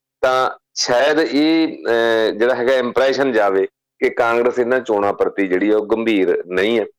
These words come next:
ਤੇ ਉਹ ਗੰਭੀਰਤਾ ਦਰਸਾਉਣ ਵਾਸਤੇ ਵੀ ਇਹ ਹੈ ਕਿ ਕਾਂਗਰਸ ਪ੍ਰਧਾਨ, ਅਹ, ਰਾਜਾ ਵੜਿੰਗ ਨੂੰ ਜਿਹੜਾ ਹੈ ਉੱਥੋਂ ਲਿਆਂਦਾ ਗਿਆ ਸੂਬੇ ਦੇ ਪ੍ਰਧਾਨ ਨੂੰ। ਇਸ ਤਰ੍ਹਾਂ ਕੁਲਵੀਰ ਸਿੰਘ ਜੀਰਾ ਜੋ ਕਾਫੀ, ਅਹ, ਸੁਰਖੀਆਂ ਦੇ ਵਿੱਚ ਰਿਹਾ, ਉਹਨੂੰ ਖਡੂਰ ਸਾਹਿਬ ਲੈ ਕੇ ਜਾਇਆ ਗਿਆ। ਤੇ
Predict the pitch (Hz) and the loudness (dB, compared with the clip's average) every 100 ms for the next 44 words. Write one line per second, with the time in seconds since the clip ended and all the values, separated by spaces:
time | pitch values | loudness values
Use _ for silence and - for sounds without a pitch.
0 | _ _ - - 143 147 156 156 156 131 | _ _ -10 -6 -4 -2 -2 0 0 0
1 | 143 147 135 - 123 123 117 117 - 123 | -2 0 -2 -2 -2 0 0 0 -2 -4
2 | 117 120 120 110 104 104 - 101 101 107 | 0 0 0 -2 -4 -6 -4 -4 -4 -8
3 | - 110 110 101 92 90 _ _ _ _ | -4 -2 0 -2 -2 -6 _ _ _ _
4 | - 95 85 104 110 131 117 117 110 101 | -2 0 0 2 2 2 0 0 0 0
5 | 101 104 101 92 69 101 - 101 95 82 | 0 0 0 0 0 -4 -4 -4 -4 -2
6 | 107 110 90 90 90 87 87 78 87 - | -2 0 -2 0 -2 -2 -8 -4 -4 -4
7 | 95 104 95 90 98 - 107 101 - _ | -2 -2 -2 -2 -4 -2 -2 -2 -6 _
8 | _ _ 113 104 110 - 120 107 104 98 | _ _ -2 0 0 0 -2 0 0 0
9 | 95 98 90 - 104 101 113 110 101 58 | 2 0 -2 -4 -2 0 0 0 0 -2
10 | 78 95 85 - 104 - 120 110 95 92 | -2 0 -2 -2 -4 -2 -2 0 0 -2
11 | 92 98 95 - 95 101 - 92 92 - | 0 0 0 -2 -4 -4 -2 -2 -2 -2
12 | 107 107 104 - 92 95 90 95 92 87 | -2 -2 -6 -8 -4 -2 0 0 0 0
13 | 85 85 - _ _ _ _ 85 92 92 | 0 -2 -4 _ _ _ _ -2 0 2
14 | 90 76 | 0 -2